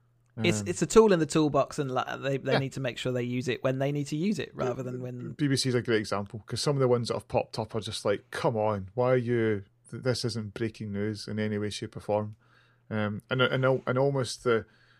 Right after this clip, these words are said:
Speaker 2: like, the Prince Philip death, I think, was an overreaction, you know, where they just, you know, they broke into every single channel and every radio station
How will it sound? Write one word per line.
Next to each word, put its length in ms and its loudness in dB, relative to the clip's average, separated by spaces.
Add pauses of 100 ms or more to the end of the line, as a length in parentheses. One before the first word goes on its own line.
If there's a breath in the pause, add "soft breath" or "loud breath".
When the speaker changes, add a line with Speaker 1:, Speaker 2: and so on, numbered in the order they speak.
(140)
Speaker 2:
like, 80 -8
the 80 -6
Prince 280 -4
Philip 360 0
death, 260 0
I 60 -8
think, 140 -6
was 80 -6
an 100 -2
overreaction, 760 -2 (140)
you 80 -6
know, 100 2
where 260 2
they 140 -2
just, 360 -8
you 80 -8
know, 80 -2
they 80 0
broke 380 0
into 360 -6
every 380 2
single 400 -4
channel 400 -2
and 80 -2
every 200 -2
radio 340 0
station 540 -4